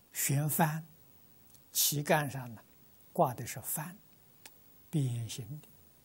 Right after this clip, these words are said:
今天道场有讲经说法呢，就悬床，床是圆形的。人家一看，哦，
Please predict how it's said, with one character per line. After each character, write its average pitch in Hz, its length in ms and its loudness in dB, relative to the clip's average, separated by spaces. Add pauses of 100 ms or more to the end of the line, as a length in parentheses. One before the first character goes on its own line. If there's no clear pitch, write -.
(1120)
今 330 360 6
天 269 280 8
道 233 220 12
场 175 320 4
有 202 120 6
讲 139 340 4
经 302 220 4
说 233 200 10
法 170 280 4
呢， 240 220 2 (480)
就 139 140 -6
悬 139 320 -2
床， - 400 -6 (720)
床 139 260 -6
是 139 240 -6 (180)
圆 127 460 0
形 - 180 -6 (160)
的。 - 80 -20 (1600)
人 131 160 -6
家 135 80 -4
一 139 160 -2
看， 135 320 -2 (180)
哦， 113 380 -8